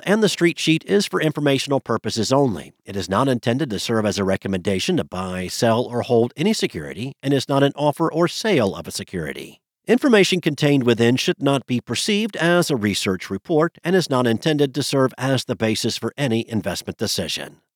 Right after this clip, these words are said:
Any third-party views reflected herein do not reflect the opinion of SoFi Wealth or its affiliates or the Street Sheet. All investments involve risk,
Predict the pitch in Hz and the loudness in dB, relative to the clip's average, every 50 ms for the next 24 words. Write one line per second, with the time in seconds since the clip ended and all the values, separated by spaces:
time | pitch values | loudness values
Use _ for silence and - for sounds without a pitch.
0 | _ _ 127 123 113 101 - 135 127 123 113 - - 123 113 113 107 90 107 107 | _ _ -2 -2 -2 0 2 2 2 2 2 0 0 0 2 0 0 0 0 0
1 | 107 104 - - 123 - - 175 156 - - 113 95 104 98 95 98 120 160 151 | 0 0 0 -2 -2 0 0 0 0 0 -2 -2 0 0 0 0 0 0 -2 -2
2 | - 90 87 95 107 117 127 - 101 107 101 - 113 104 101 - _ 107 101 98 | -4 -6 -2 -2 -2 -2 -2 -4 -6 -8 -6 0 0 0 0 0 _ -6 -6 -6
3 | - - 113 117 143 208 220 139 80 - - - - 92 87 - - 92 80 69 | -4 -6 -6 -4 -4 -2 -4 -4 -4 -6 -8 -6 -4 -4 -4 -4 -4 -4 -4 -4
4 | 71 73 73 95 107 135 156 - - - 151 165 170 165 - 185 - - 131 117 | -6 -8 -6 -6 -4 -4 -6 -6 -8 -4 -2 -2 0 0 -2 -4 -2 -2 -2 0
5 | 117 123 147 151 - - - 139 131 131 139 135 160 - - - 240 - - - | 0 0 -2 -2 -4 -8 -6 -2 -2 -2 0 -2 -4 -4 -2 -2 -4 -4 -4 -6
6 | - 80 67 - _ _ _ _ _ _ - 165 214 254 269 262 196 165 175 175 | -8 -8 -8 -12 _ _ _ _ _ _ 0 2 4 4 4 2 4 4 2 2
7 | - - 175 180 - - - - 147 135 113 123 123 127 120 - - 92 78 67 | 2 0 -2 -2 -2 -2 -2 0 0 2 2 4 4 4 2 0 -2 -4 -4 -4
8 | - - - - - | -4 -6 -10 -12 -14